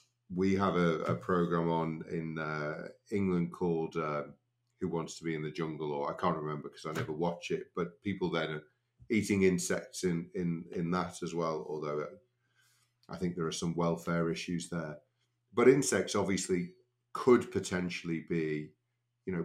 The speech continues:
part of people's diets, 'cause protein is an important source for all of us to live, we, be we humans or animals, isn't it? So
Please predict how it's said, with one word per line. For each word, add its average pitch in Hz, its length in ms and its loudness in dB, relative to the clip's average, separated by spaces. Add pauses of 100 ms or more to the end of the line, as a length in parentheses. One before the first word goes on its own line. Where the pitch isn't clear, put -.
(120)
part - 460 0
of 87 240 -4
people's 90 340 -4
diets, 92 380 -2
'cause 95 180 -6
protein 92 840 0 (840)
is 101 180 0
an 95 80 0
important 90 540 0
source 90 400 0
for 92 200 0
all 98 200 6
of 87 80 2
us 82 160 -2
to 92 100 -4
live, 87 320 2
we, 87 140 0
be 90 220 -2
we 85 120 2
humans 80 500 -2
or 80 460 -4
animals, 90 500 -2
isn't 87 220 -2
it? 78 180 -10
So 90 300 -2